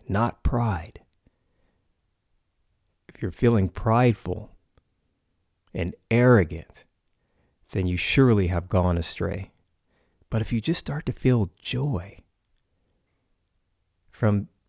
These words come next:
being as consistent as you can be with your ethical standards,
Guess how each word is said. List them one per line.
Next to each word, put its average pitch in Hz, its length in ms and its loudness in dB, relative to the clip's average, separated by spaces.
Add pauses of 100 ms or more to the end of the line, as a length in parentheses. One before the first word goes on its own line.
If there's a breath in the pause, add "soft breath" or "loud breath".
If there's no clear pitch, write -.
(120)
being 127 380 4
as 98 200 -2
consistent 143 840 -4
as 104 180 -2
you 127 100 -2
can 101 360 -2
be 98 500 -2 (1400)
with 92 200 -6
your 117 240 0 (200)
ethical 117 440 -2
standards, 95 840 -4